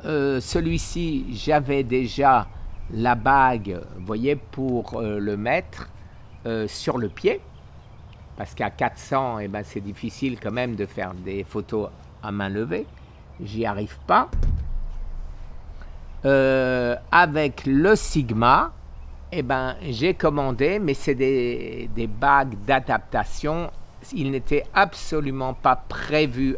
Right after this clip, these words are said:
à l'origine pour mettre, euh, une bague permettant de le monter, de le monter sur un, un trépied. Alors, euh,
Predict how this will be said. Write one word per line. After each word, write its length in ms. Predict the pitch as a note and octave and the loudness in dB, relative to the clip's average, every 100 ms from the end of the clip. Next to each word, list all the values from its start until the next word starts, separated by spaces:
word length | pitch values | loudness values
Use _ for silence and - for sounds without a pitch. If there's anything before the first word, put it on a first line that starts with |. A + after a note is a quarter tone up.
| - | 0
à 80 | C3 | 0
l'origine 800 | C3 A2 G#2 F#2+ G#2+ A2+ C3+ B2+ - - - - - | 2 0 -4 -4 -2 -2 -2 -4 -4 -4 -4 -4 -4
pour 200 | - B2 | -2 -2
mettre, 480 | B2+ C3 C#3+ - - | 2 2 2 -2 -2
euh, 240 | B2 A#2+ - - | -2 -2 -6 -6
une 220 | C3 C3 A#2 | 0 0 4
bague 560 | A2+ A2 A#2+ C3 A#2 - - - | 4 6 4 2 -2 -4 -10 -2
permettant 640 | B2+ A2+ A2 - B2+ C3 - - F#2+ A2+ | -2 0 0 0 0 -2 -6 -6 -4 -2
de 200 | B2+ B2+ - - - - - - - | 0 -2 -6 -8 -6 -8 -10 -16 -12
le 200 | C3+ C#3+ | 0 4
monter, 540 | F3 D#3+ D3 - A#2+ - - - - - | 4 2 0 0 -2 -2 -6 -12 -8 -4
de 140 | A#2 | -2
le 120 | B2+ | 0
monter 560 | A#2 G#2 G2 - D3+ D#3+ | -2 -6 -8 -2 0 0
sur 540 | - - - D3 C#3+ - - | -6 -10 -2 -2 -2 -6 -12
un, 840 | - A2 G#2+ G#2 G2+ G2 G2 F#2 F#2 G2 - - - - - - - - - - - - - - - - - - - - - - - - - - - - | -6 -4 -2 0 0 0 -2 -2 -4 -6 -10 -12 -16 -12 -10 -8 -10 -10 -12 -10 -8 -4 -4 -4 -6 -8 -10 -14 -16 -18 -18 -16 -12 -12 -12 -14 -16 -4
un 100 | F3+ | -4
trépied. 440 | - D#3 - G#2 - - - - - - | 0 -2 0 -6 -8 -16 -20 -18 -18 0
Alors, 580 | D#3+ D#3+ B2+ G#2+ F#2 - - | 4 6 6 4 -2 -10 -8
euh, 400 | A#2+ A#2+ A#2+ A#2 | -4 -2 -2 -4